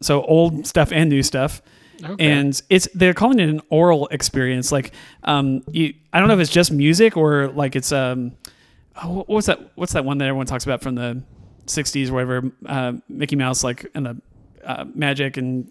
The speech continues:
Speaker 1: conducting the brooms.
Speaker 2: Fantasia?
Speaker 1: Yeah, it's, it, to me, it seems like a Fantasia type of thing, but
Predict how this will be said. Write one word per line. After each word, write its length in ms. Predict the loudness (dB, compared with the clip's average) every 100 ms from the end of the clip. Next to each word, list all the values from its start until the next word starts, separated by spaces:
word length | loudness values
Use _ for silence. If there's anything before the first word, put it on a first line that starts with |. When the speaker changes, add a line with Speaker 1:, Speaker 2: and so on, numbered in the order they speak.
| _
Speaker 1:
conducting 340 | -6 -4 -4 -4
the 200 | -4 -8
brooms. 280 | -6 -2 2
Speaker 2:
Fantasia? 600 | 2 0 0 -2 0 -2 0
Speaker 1:
Yeah, 200 | 0 0
it's, 380 | -2 -2 0 0
it, 300 | -2 -4 2
to 80 |
me, 140 | 4 4
it 80 | 4
seems 180 | 2
like 100 | 0
a 60 | -2
Fantasia 440 | -2 0 0 0 -2
type 180 | -2
of 60 | 0
thing, 240 | 0 0
but 220 | 0 -2